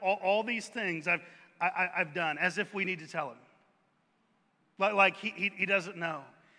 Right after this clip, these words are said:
And have you ever noticed in those moments we begin to list the good things? I mean, we don't, we don't talk about all the, the bad things. We don't talk about the wrong thoughts. We don't talk about the, the wrong actions. We don't talk about the, the wrong words we, we've said.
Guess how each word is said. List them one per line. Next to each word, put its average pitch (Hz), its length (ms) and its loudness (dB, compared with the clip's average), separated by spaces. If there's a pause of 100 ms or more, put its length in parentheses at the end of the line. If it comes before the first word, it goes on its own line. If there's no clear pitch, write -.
(120)
And 208 80 2
have 214 100 6
you 220 60 6
ever 254 140 2
noticed 226 340 0
in 208 120 -2
those 196 260 -2
moments 202 480 -2
we 214 80 -2
begin 196 300 -2
to 180 40 -6
list 180 240 -6
the 185 60 -10
good 175 240 -6
things? 180 460 -10 (1300)
I 170 60 2
mean, 180 140 2
we 202 100 4
don't, 208 200 0
we 202 100 2
don't 214 200 -2
talk 202 240 2
about 190 240 0
all 185 300 4
the, 170 260 0 (540)
the 160 60 -6
bad 175 340 6
things. 175 720 -6
We 180 80 0
don't 190 160 0
talk 196 220 2
about 196 180 0
the 170 60 -10
wrong 175 260 0
thoughts. 165 420 2
We 190 80 -2
don't 196 140 -4
talk 185 220 -4
about 175 220 0
the, 170 100 -4 (180)
the 180 80 -4
wrong 170 320 2
actions. 156 460 -2
We 196 80 2
don't 202 140 -2
talk 208 200 0
about 190 160 0
the, 175 120 0 (180)
the 196 80 -6
wrong 180 320 2
words 196 340 0
we, 180 140 -2
we've 165 200 -6
said. 175 260 0